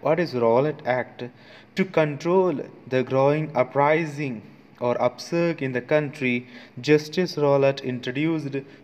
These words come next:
two bills in February nineteen nineteen. So to co-, to control the growing upsurge of the country, the person from the Britain, Rowlatt introduced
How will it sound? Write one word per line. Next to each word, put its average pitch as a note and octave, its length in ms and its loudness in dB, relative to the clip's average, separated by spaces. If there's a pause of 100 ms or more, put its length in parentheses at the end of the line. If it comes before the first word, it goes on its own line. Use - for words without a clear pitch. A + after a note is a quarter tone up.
(120)
two G3+ 220 0 (160)
bills D3 400 0 (720)
in D3 260 0
February B2+ 520 0
nineteen A#2+ 440 -2
nineteen. A2 440 -6 (240)
So B2+ 380 -2 (300)
to D#3 80 -2
co-, B2+ 380 2 (180)
to D#3 80 -4
control C#3+ 720 2 (120)
the B2+ 100 0
growing B2+ 460 0
upsurge C#3+ 560 2
of A#2+ 180 -4
the B2+ 80 -6
country, A#2 460 -6 (360)
the A2+ 100 -6
person D#3 600 2
from C3 300 -4
the A#2 240 2 (500)
Britain, B2+ 520 0 (720)
Rowlatt D#3 520 2
introduced D3 580 -2